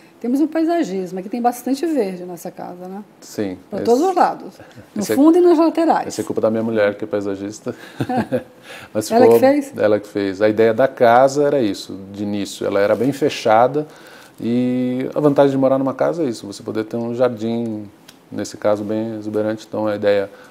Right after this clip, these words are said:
Speaker 2: grandes portas, dando pra esse jardim, fazendo esse fundo, né, essa, essa imagem, né, que fica bacana quem tá aqui na sala. E ali atrás da churrasqueira a gente ainda tem uma, uma sauna,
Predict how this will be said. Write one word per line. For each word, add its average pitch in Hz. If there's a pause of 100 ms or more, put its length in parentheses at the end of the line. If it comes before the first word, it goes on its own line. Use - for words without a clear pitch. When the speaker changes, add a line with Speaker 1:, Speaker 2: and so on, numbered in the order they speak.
(400)
Speaker 2:
grandes 113
portas, 117
dando 107
pra 101
esse 104
jardim, 110 (640)
fazendo 107
esse 107
fundo, 110
né, 107
essa, 104 (1900)
essa -
imagem, 104
né, 107
que -
fica 107
bacana 101
quem 98
tá 101
aqui 98
na 104
sala. 117 (800)
E 110 (160)
ali 123
atrás 131
da 120
churrasqueira 123
a 151
gente 143
ainda 127
tem 127
uma, 127
uma 123
sauna, 104